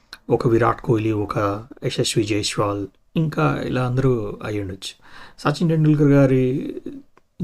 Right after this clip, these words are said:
లైఫ్ గురించి తెలిసిన ప్రతి వాళ్ళకి ఇది పెద్ద విషయం ఏం కాదు. ఇది భారతదేశంలో సర్వసాధారణం. టాలెంట్ కొదవలేని భారతీయులు. అయితే ఉమ్రాన్ నజీర్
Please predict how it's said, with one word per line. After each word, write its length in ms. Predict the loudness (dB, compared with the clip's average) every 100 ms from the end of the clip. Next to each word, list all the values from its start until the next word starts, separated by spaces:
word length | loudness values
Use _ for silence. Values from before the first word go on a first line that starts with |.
| -6 0
లైఫ్ 320 | 4 6 4
గురించి 200 | 4 0
తెలిసిన 300 | -2 -2 -4
ప్రతి 280 | -4 -2 0
వాళ్ళకి 480 | 0 -2 -2 -4 -4 -12
ఇది 400 | -6 -4 -4 -6
పెద్ద 240 | -6 -4 -2
విషయం 280 | -2 -2 -4
ఏం 100 | -4
కాదు. 240 | -12 -14 _ -20 -20 -20 -6 0
ఇది 100 | 4
భారతదేశంలో 580 | 4 4 2 0 0
సర్వసాధారణం. 680 | 0 -2 -4 -4 -6 -6 -10 -14 _ -2
టాలెంట్ 540 | 0 2 2 0 -4
కొదవలేని 800 | -2 -2 0 0 0 -2 -2 -4 _ -2
భారతీయులు. 540 | 0 -2 -4 -8 -8 -16 _ _ _ _ -20 _ -20 -20 _ _ -2
అయితే 480 | 0 4 4 4 -2 _ _ _ _ 2
ఉమ్రాన్ 440 | 4 4 2 2
నజీర్ 440 | 2 6 6 6